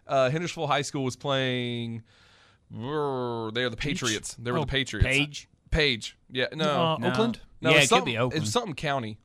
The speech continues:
Speaker 1: They were the
Speaker 2: Oh,
Speaker 1: Patriots.
Speaker 2: Henry County?
Speaker 1: Henry. It might have been Henry County, actually. It's funny enough we talked
Speaker 2: Yeah,
Speaker 1: about
Speaker 2: yeah,
Speaker 1: that.
Speaker 2: four A schools, yeah.
Speaker 1: Yeah.
Speaker 2: <laughs>
Speaker 1: Um, and it was in the state tournaments, and, like,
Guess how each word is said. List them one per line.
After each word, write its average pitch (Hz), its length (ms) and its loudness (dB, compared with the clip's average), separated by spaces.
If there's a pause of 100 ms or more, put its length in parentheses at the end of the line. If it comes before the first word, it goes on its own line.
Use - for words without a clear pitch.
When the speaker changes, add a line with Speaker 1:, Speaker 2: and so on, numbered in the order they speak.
(160)
Speaker 1:
They 131 100 -4
were 127 100 -2
the 117 60 -8
Speaker 2:
Oh, - 40 -12
Speaker 1:
Patriots. 135 260 0
Speaker 2:
Henry 170 180 2
County? 208 340 -4
Speaker 1:
Henry. 180 260 0
It 180 120 -8
might 370 140 -8
have 392 100 -10
been 415 120 -6
Henry 117 220 -6
County, 101 280 -6
actually. 101 280 -8
It's 110 80 -14
funny 117 180 -8
enough 113 180 -10
we 107 80 -10
talked 139 140 -6
Speaker 2:
Yeah, 170 80 0
Speaker 1:
about 151 80 -6
Speaker 2:
yeah, 165 100 2
Speaker 1:
that. - 80 -8
Speaker 2:
four 180 180 2
A 160 80 2
schools, 151 380 -6
yeah. 135 160 -6 (160)
Speaker 1:
Yeah. 160 260 0 (120)
Speaker 2:
<laughs> 110 140 -6
Speaker 1:
Um, 131 600 8 (460)
and 151 240 0
it 151 40 -2
was 147 160 -2
in 185 80 -2
the 147 60 -4
state 190 260 -4
tournaments, 175 460 -4
and, 156 160 -6
like, 139 280 -2